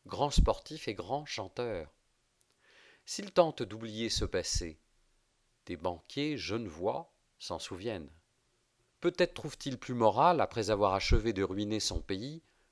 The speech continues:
par des dépenses inconsidérées, dans la lignée de ses prédécesseurs socialistes et gaullistes, de lancer ses limiers fiscaux sur la trace de ceux qui, pour ne pas tout perdre, cherchent à s'évader de ce véritable enfer fiscal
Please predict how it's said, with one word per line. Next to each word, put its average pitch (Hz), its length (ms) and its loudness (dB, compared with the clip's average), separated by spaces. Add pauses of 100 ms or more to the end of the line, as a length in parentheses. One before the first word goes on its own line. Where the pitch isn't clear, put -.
par 80 100 0
des 90 120 -2
dépenses 95 420 0
inconsidérées, 135 760 -4 (420)
dans 90 100 0
la 95 120 6
lignée 113 320 2
de - 60 -6
ses 113 140 6
prédécesseurs 98 680 4
socialistes 87 580 -6
et 90 60 -6
gaullistes, 139 540 -6 (560)
de 113 100 4
lancer 147 500 6
ses 113 220 2
limiers 127 480 0
fiscaux - 640 -2 (340)
sur 92 200 0
la 92 100 4
trace - 560 0 (420)
de 107 160 2
ceux 156 220 0
qui, 110 340 -8 (420)
pour 107 140 2
ne 104 80 4
pas - 160 6
tout - 160 -12
perdre, 131 480 0 (460)
cherchent - 400 10
à 123 60 6
s'évader 120 600 2
de 131 100 -4
ce - 160 -4
véritable 98 480 2
enfer 87 280 -4
fiscal 139 600 -2